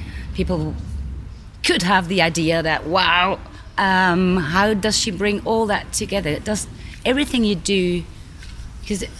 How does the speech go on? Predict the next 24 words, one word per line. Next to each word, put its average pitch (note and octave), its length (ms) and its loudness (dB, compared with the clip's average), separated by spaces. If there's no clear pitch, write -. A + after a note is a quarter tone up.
I'm A#3 120 0
still B3+ 260 0
stuck - 480 -2
a G#3 40 -2
little G#3 180 2
bit G3 280 -2
with F#3 100 -2
this G3+ 200 2
emotion, G3+ 420 0
this F3+ 140 0
very F#3+ 160 0
special G3 400 -4
emotion F#3 420 0
you F3 120 -2
had F#3+ 340 2
and E3 160 0
you E3 100 0
lost F3 280 -2
it D#3+ 100 -2
on D#3+ 120 2
the D#3 60 2
way, F3 260 2
kind D#3+ 340 -2
of. D#3 200 -2